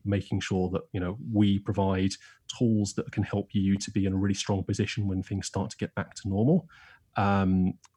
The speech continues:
we're also helping people by making sure that, you know, we're offering as much one-to-one training as possible for people who want to s-, start using Light Blue, um, and making sure their business is in really good shape.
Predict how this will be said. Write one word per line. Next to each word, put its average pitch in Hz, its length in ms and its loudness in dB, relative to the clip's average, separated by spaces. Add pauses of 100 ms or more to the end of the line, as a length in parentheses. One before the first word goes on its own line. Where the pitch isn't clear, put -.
we're 101 240 4
also 95 600 2 (100)
helping 98 500 -2
people 95 540 -4
by 92 320 -2
making 95 300 -4
sure 95 240 -4
that, - 220 -6
you 92 60 -2
know, 90 80 -4
we're 95 260 2
offering 92 400 -2 (300)
as - 140 -2
much - 220 0
one-to-one 101 500 2
training 95 400 0
as 92 100 -8
possible 120 460 0
for - 120 -6
people 98 320 -4
who 107 160 0
want 95 300 -2
to 98 180 0
s-, - 140 -4 (100)
start 90 320 -4
using 110 460 4
Light 107 220 0
Blue, 110 260 6 (400)
um, 90 320 0
and 101 100 2
making 95 220 0
sure 95 140 -2
their 92 100 -4
business - 360 -6
is 92 100 -4
in 92 120 -2
really 92 200 -2
good - 160 -14
shape. - 360 0